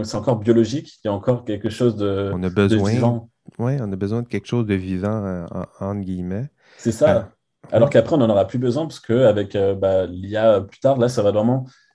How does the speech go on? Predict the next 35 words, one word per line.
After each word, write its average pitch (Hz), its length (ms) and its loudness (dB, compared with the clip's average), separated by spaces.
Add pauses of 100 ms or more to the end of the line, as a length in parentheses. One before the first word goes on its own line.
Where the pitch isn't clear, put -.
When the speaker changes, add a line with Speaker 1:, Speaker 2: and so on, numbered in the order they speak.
(100)
Speaker 1:
être 101 160 -6
des, 98 300 -2
des, 95 360 -6
c'est 98 160 -12
du 101 100 -8
métal. 120 640 2
Là, 110 220 4
ça 110 120 -6
va 95 100 -2
commencer 101 300 -6
à 127 60 2
Speaker 2:
Ah 147 40 0
Speaker 1:
être, 135 60 0
Speaker 2:
oui. 131 60 2
Speaker 1:
euh, 101 180 2 (220)
c'est 107 160 -8
ça, 127 140 2
en 117 60 4
fait. 110 120 0
Là, 113 140 2
il 113 160 -2 (220)
va, 101 180 0
ça 107 120 0
va 104 60 4
être 98 100 -6
complètement 127 340 2
artificiel, - 380 -2
alors 107 200 4
qu'avant, 135 220 0
il 127 60 -2
y - 40 -2
avait 101 80 -2
encore 127 320 -4
comme 120 200 0
une, 98 280 -4